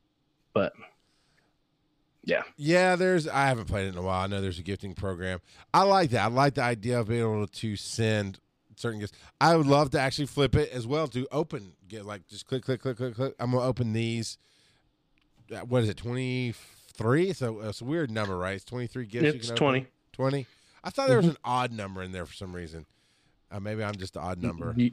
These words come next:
Speaker 1: you're an odd, yeah.
Speaker 2: Yeah, you're an
Speaker 1: You're
Speaker 2: odd
Speaker 1: an odd
Speaker 2: number.
Speaker 1: number.
Speaker 2: You're an odd number. <laughs> As part of our commitment to player safety, for the next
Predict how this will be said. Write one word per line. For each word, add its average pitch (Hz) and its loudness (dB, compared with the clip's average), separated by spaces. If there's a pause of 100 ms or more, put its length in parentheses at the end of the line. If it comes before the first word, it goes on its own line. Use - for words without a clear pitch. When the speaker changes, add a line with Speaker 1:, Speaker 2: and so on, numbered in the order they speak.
Speaker 1:
you're 113 2
an 123 0
odd, 117 0
yeah. 120 2
Speaker 2:
Yeah, 127 4
you're 165 8
an 175 8
Speaker 1:
You're 170 8
Speaker 2:
odd 160 10
Speaker 1:
an 190 6
odd 156 8
Speaker 2:
number. 160 4
Speaker 1:
number. 147 4
Speaker 2:
You're 156 4
an 156 2
odd 135 0
number. 101 -4 (580)
<laughs> 117 0 (1200)
As 160 2
part 233 2 (100)
of 165 2
our 185 6
commitment 175 2
to 151 2
player 160 2
safety, 110 -4
for 104 -8
the 131 -4
next 202 0